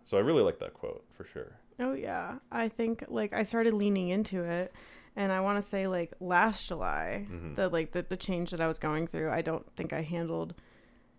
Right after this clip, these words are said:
Speaker 2: really well. I think I definitely fell back into old patterns of, like, not being able to handle too much change at once. But honestly,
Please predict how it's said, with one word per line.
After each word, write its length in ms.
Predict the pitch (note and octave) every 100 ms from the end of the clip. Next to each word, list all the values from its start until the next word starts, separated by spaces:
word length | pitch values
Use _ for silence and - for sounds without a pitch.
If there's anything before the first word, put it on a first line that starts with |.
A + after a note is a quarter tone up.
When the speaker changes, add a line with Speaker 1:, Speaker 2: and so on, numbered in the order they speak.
| _ _ _ _ _ _ -
Speaker 2:
really 280 | F#3+ F3 E3+
well. 300 | D#3 C#3 D#3
I 80 |
think 240 | F3 F#3 E3+
I 60 |
definitely 360 | E3+ E3 F#3+ F3+
fell 240 | E3+ C3
back 240 | E3 E3+ F3
into 160 | F#3+
old 220 | F3 F#3 F#3
patterns 640 | - D#3+ E3 F3+ F#3+ G3
of, 140 | F#3
like, 100 | E3+
not 240 | E3+ E3 E3
being 220 | F3 D#3+
able 160 | C3+ E3
to 60 |
handle 460 | E3 F#3+ E3 G3+ G3+
too 160 | - G3
much 220 | F3+ -
change 280 | F3+ F3+ F3
at 100 | C3+
once. 220 | F3 G3
But 160 | A3
honestly, 580 | D#3+ F3+ G#3+ - C#4+ C#4+